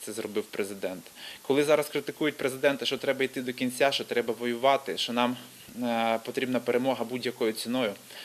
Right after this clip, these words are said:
е, українцям, е, не потрібна перемога будь-якою ціною. Укр-, українцям потрібен мир. І ми цей мир, е, вже отримали, і ми його зробимо стійким і потужним. Тому що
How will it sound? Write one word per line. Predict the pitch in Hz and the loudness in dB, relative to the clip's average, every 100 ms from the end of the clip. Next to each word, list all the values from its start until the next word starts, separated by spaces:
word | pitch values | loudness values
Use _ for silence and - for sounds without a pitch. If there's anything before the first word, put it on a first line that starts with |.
| - - - | -14 -16 -6
е, | 107 104 104 101 98 - | 0 2 4 4 2 -2
українцям, | - 135 156 151 113 101 - - - | 0 2 2 2 0 -2 -8 -18 -8
е, | 117 110 110 | -4 -2 -2
не | 123 | -2
потрібна | 127 143 143 117 | -2 -2 -2 -2
перемога | 101 104 107 98 95 90 | -4 -4 -2 -4 -4 -10
будь-якою | 104 98 - 95 | -8 -8 -6 -6
ціною. | - 98 95 87 | -6 -10 -8 -8
Укр-, | - 131 - | -4 -4 -2
українцям | 123 135 151 131 | 2 2 2 -2
потрібен | 117 120 131 120 113 | -6 -2 0 0 0
мир. | 107 107 92 - - - - - - | 0 0 -2 -10 -20 -20 -20 -20 -10
І | 110 | -2
ми | 135 | 0
цей | 120 120 | 2 2
мир, | 123 123 123 - - - | 4 4 4 -8 -16 -8
е, | 104 104 101 101 - | -2 2 4 2 0
вже | 104 131 | 2 4
отримали, | 135 127 120 113 113 - | 4 2 2 4 2 2
і | 113 113 107 | 0 0 2
ми | 107 120 | 2 2
його | 113 110 110 - | 4 2 -2 -4
зробимо | 113 117 110 107 | 0 0 0 -4
стійким | - 113 - 139 | -4 -6 -2 0
і | 110 | 0
потужним. | 113 123 139 117 98 - - - - | -2 0 0 -2 -8 -12 -18 -18 -10
Тому | 113 123 | -2 0
що | - 127 | 6 6